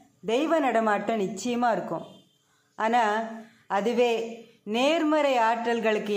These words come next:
எதிரா நாம செயல்படுறச்சே தெய்வ நடமாட்டம் குறையும். மத்தபடி எல்லா இடங்கள்லயும் தெய்வம் இருக்குங்கிறது தான் உண்மையான விஷயம்.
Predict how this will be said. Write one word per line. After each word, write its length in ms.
எதிரா 300
நாம 300
செயல்படுறச்சே 1040
தெய்வ 300
நடமாட்டம் 580
குறையும். 440
மத்தபடி 800
எல்லா 520
இடங்கள்லயும் 680
தெய்வம் 380
இருக்குங்கிறது 800
தான் 260
உண்மையான 500
விஷயம். 480